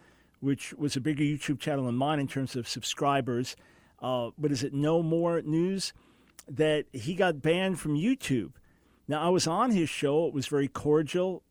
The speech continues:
We have categorically different views about this subject, but it was very cordial. Uh, I don't like the fact that, that folks get banned from YouTube. I don't agree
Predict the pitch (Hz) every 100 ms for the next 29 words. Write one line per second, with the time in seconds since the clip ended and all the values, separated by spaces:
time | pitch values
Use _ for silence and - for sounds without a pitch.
0 | _ 127 131 135 - - 165 160 143 151
1 | 143 127 104 170 175 196 135 135 131 135
2 | 117 123 131 120 139 131 143 - 120 113
3 | - 123 - 151 156 156 202 - - -
4 | _ _ - - 123 131 117 127 143 -
5 | 143 147 147 156 _ 139 131 127 - 131
6 | 131 120 - 147 131 - - 147 139 131
7 | 139 151 147 135 131 170 - 147 120 131
8 | 131 117 135 143 175